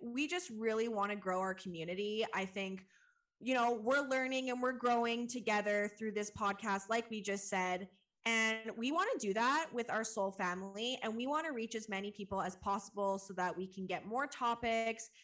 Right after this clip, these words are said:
continue to bring the information through that you guys also want. And,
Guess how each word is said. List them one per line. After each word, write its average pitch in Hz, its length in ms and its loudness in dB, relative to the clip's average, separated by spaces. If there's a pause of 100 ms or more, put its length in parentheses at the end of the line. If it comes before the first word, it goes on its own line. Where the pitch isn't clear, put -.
(120)
continue 247 800 -2 (180)
to 185 360 -2 (240)
bring 262 240 2
the 262 140 0
information 226 580 -2
through 208 240 -2
that 196 220 -2
you 233 160 0
guys 240 320 4
also 226 420 0
want. 202 640 0
And, 202 240 0